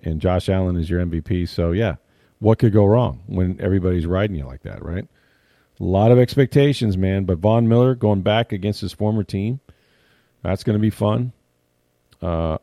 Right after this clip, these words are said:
I don't know that the Rams are as good as they were last year, simply because they lost Von Miller, they lost some pieces.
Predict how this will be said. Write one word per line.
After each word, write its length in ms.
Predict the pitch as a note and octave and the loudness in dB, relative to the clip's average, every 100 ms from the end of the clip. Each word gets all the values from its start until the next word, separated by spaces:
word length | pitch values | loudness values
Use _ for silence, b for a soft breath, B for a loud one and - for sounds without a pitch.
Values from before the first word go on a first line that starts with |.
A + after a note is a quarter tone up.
| - | -2
I 80 | |
don't 140 | D3 F#3 | 0 2
know 100 | F3 | 0
that 140 | C#3 | 0
the 100 | A2 | 0
Rams 320 | G2 A2 A#2 | 0 2 2
are 80 | G2+ | 2
as 120 | F2 | 0
good 260 | - A2 G2 | 0 0 0
as 100 | E2+ | 0
they 80 | E2+ | -2
were 180 | E2 E2 | -2 -2
last 360 | E2 E2 - | -4 -6 -6
year, 260 | F#2 E2+ E2+ _ _ _ _ _ _ _ _ _ _ | -6 -6 -6 _ _ _ _ _ _ _ _ _ _
simply 300 | - G2 F#2 | -4 -2 -2
because 300 | D#2+ F2+ D#2+ | 0 -2 0
they 60 | |
lost 280 | E2 G2 F#2+ | 2 2 2
Von 220 | E2+ E2+ | 0 0
Miller, 180 | E2 E2 | 0 -2
they 60 | D#2+ | -2
lost 320 | F#2 G2 - | -2 -4 -4
some 100 | E2+ | -6
pieces. 560 | F2 E2 - E2 - | -4 -6 -4 -8 -8